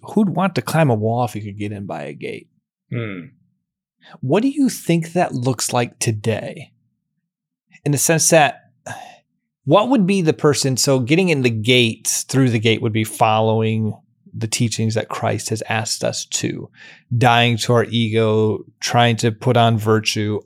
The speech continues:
Speaker 1: all of that stuff. Like, what would, what would it look like? What would a type of person who's like, "I want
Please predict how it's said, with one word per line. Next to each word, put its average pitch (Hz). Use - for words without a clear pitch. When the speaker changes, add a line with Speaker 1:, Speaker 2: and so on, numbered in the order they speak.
Speaker 1:
all 127
of 107
that 82
stuff. -
Like, 131
what 165
would, 262
what 190
would 254
it -
look 143
like? 120
What 175
would 220
a 185
type 151
of 117
person 123
who's 117
like, 110
"I 151
want 139